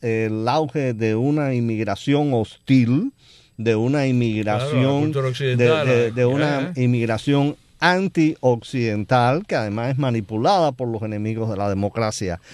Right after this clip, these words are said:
Speaker 1: en el mundo. Y, eh, yo te digo, eh, en Europa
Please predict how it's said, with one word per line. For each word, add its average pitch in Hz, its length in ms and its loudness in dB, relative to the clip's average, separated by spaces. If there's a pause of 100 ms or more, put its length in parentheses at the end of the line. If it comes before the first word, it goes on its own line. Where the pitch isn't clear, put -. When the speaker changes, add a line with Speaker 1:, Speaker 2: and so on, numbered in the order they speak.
(320)
Speaker 1:
en 104 320 2
el 113 160 0
mundo. 175 500 0 (260)
Y, 190 440 0
eh, 135 720 0 (320)
yo 127 240 2
te 277 180 -2
digo, 277 380 2
eh, 135 380 2
en 135 80 0
Europa 214 580 2